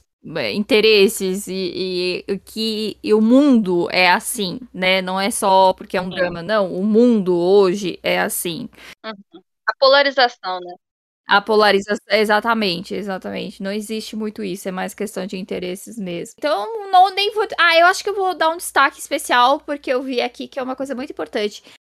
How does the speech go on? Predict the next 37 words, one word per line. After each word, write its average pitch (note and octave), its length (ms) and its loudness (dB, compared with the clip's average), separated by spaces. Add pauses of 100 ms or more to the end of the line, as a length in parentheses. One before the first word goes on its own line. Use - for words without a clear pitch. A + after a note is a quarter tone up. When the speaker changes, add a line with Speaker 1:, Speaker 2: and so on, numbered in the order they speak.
Speaker 1:
Tanto F#4+ 240 0
o G4+ 40 2
diretor B3 840 4
quanto D4 640 0
a G3+ 200 6
roteirista, A3 920 -4
ambos D#4+ 380 -2
trabalharam A#3 500 -2
em A3 60 -4
Sky G#3+ 260 -6
Castle F4 640 -2
e C4 200 0
ambos C4+ 260 0
trabalharam A3+ 800 0 (100)
em A3 280 -4
Snowdrop. G3+ 800 -4
Então, G3+ 280 -4
eu G#3+ 160 0
acho G#3 300 2
que A3+ 100 -4
aí G3+ 320 -2
é G#3 100 -4
um, G#3 720 -8
é, F#3+ 500 -10
os G#3+ 160 -6
dois, G3 280 -4
pelo G#3 320 -4
visto, A3 200 -8
perceberam G#3+ 380 -8
que - 80 -10
trabalham F3+ 240 -4
muito G3+ 180 -8
bem F#3+ 200 -6
juntos. - 400 -12 (440)
Speaker 2:
Uma C#4+ 120 4
dupla D4+ 280 2
dinâmica. G3 600 -4